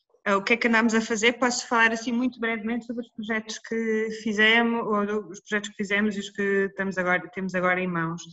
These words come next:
Ah, como a Luísa <clears throat> partilhou,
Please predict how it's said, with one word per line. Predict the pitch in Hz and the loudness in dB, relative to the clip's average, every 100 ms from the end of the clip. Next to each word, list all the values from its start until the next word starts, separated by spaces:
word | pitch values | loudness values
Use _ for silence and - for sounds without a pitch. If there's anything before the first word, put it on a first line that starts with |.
| - _ _ _ _ _ - | -20 _ _ _ _ _ -10
Ah, | 190 196 190 190 - | -8 -4 -6 -8 -6
como | 202 233 | 2 6
a | 233 233 | 6 6
Luísa | 214 233 220 208 208 214 | 4 2 2 0 -2 -2
<clears throat> | 247 233 202 233 | 2 2 0 0
partilhou, | 262 262 240 240 233 | 0 2 2 2 2